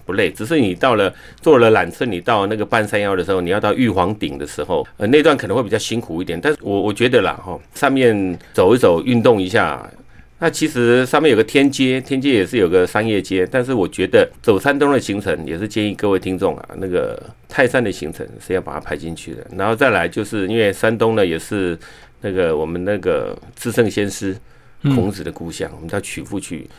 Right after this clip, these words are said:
Speaker 1: 曲阜有三孔行程，那这个地方呢，也是要去走一走，看一看。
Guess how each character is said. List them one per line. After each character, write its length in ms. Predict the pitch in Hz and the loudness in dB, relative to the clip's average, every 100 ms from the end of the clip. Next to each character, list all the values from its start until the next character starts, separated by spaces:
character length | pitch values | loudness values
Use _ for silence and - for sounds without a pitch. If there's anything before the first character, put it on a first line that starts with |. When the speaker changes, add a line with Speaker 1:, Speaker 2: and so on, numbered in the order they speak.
| - - | -20 -16
Speaker 1:
曲 180 | - 117 | -8 -2
阜 140 | 156 | 4
有 100 | 127 | 4
三 220 | - 151 | 4 -2
孔 180 | 147 90 | -2 -6
行 220 | - 82 | -6 -10
程， 180 | 104 65 - - - - - | -10 -12 -16 -20 -20 -20 -10
那 180 | 151 147 | 0 2
这 140 | 127 | 2
个 80 | 175 | 2
地 120 | 147 | 4
方 160 | 139 143 | 4 4
呢， 40 | 131 | 4
也 140 | 90 | 2
是 100 | 85 | 2
要 80 | 127 | 0
去 120 | 120 | 0
走 240 | - 82 98 | -2 -2 -2
一 40 | |
走， 160 | 101 76 | -2 -2
看 160 | 117 | -2
一 60 | 95 | -2
看。 220 | 104 71 | -2 -6